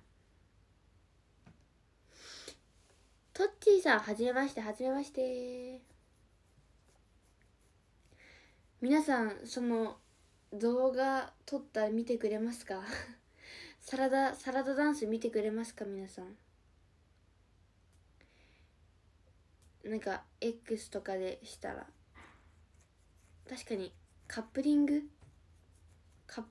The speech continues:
プリングはもうこれに決まりですね、もう。<laughs> もう、動画見ます？やったー。じゃあちょっと、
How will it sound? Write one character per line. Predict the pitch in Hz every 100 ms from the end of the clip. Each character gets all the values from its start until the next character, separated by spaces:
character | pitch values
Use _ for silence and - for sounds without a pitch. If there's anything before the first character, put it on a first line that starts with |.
| -
プ | 302
リ | 330
ン | 330
グ | 311
は | 330 320
も | 302 226
う |
こ | - -
れ | 233
に | 240
決 | 240 -
ま | 226 226
り |
で | 220 233
す | 180
ね、 | 170 208
も | 190 190 220 - - 220 - - - - - - - - - - - _ -
う。 |
<laughs> |
も | 233 214 185
う、 | - - - - _ _ _ _ _ - _ - _ _ -
動 | 233 247
画 | 247
見 | 233
ま | 247 277
す？ | 214 190 226 370 - _ -
や | 226
っ | 233
た | 285 302 233 - -
ー。 |
じ | 208
ゃ |
あ |
ち | 233
ょ |
っ | 220
と、 | 196 -